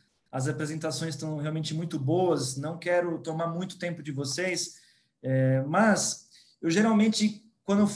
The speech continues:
eu sou convidado pra falar sobre a Grenk, sobre a nossa solução, eu faço uma apresentação usual, mas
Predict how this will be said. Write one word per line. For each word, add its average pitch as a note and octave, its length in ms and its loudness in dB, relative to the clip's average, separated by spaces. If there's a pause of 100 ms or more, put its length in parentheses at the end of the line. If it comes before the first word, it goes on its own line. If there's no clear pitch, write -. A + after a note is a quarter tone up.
(140)
eu D#3+ 80 -8
sou C#3 180 -6
convidado E3 380 0
pra E3+ 120 -2
falar D3+ 300 2
sobre D#3+ 280 -2
a C#3+ 60 4
Grenk, F3+ 340 2
sobre D#3 240 -4
a - 20 -2
nossa C#3+ 560 0
solução, D#3+ 760 -2 (400)
eu C3 80 -14
faço F#3 320 -2
uma F#3 120 -2 (240)
apresentação E3 680 -2
usual, D#3+ 500 4
mas - 540 -2